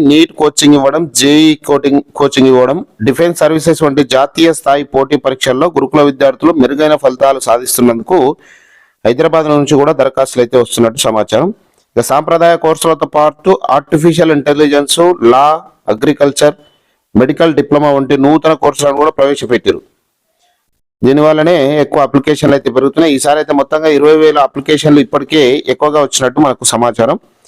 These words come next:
ఇక దరఖాస్తు చివరి తేదీ అయితే జనవరి ఇరవై ఐదు, రెండు వేల ఇరవై ఆరు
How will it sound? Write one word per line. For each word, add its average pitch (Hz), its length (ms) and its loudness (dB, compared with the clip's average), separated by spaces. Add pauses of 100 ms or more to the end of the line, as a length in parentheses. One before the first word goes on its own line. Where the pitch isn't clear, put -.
(380)
ఇక 139 100 4 (340)
దరఖాస్తు 175 420 0 (100)
చివరి 160 300 2
తేదీ 165 200 2
అయితే 156 160 0 (120)
జనవరి 156 400 0
ఇరవై 143 240 2
ఐదు, 143 180 -2
రెండు 143 200 0
వేల 143 120 2 (100)
ఇరవై 127 260 2
ఆరు 123 120 0